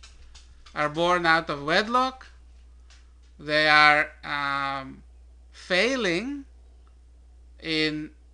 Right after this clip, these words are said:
that, uh, trek towards, um, that single-family home with the white picket fence.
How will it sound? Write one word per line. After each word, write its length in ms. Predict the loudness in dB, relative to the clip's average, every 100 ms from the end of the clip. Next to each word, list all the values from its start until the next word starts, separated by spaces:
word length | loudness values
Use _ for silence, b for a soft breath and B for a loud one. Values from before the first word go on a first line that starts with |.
| -20 -20 -20 -20 -20
that, 420 | -8 0 0 0 -8 -20 -20 -20 -20 -20 -20 -20 -20 -20 -20 -16
uh, 380 | -12 -12 -12 -14 -20 -18
trek 520 | 0 6 6 4 -10 -20 -20 -20 -20 -20 -20 -20 -20 -8
towards, 920 | -6 -2 0 2 0 -2 -6 -14 -16 -20 -20 -20 -20 -20 -20 -20 -20 -20 -16
um, 720 | -6 -4 -2 -2 -2 -4 -8 -18 -20 -20 -18
that 380 | 0 2 2 -2 -20 -20 -20 -20 -20 -20 -20
single-family 600 | -8 -4 -4 -2 -2 -2
home 320 | -4 -4 -4
with 120 | -8
the 100 | -8
white 300 | -2 -2 -2
picket 260 | -8 -10 -12
fence. 480 | -12 -16 -16 -20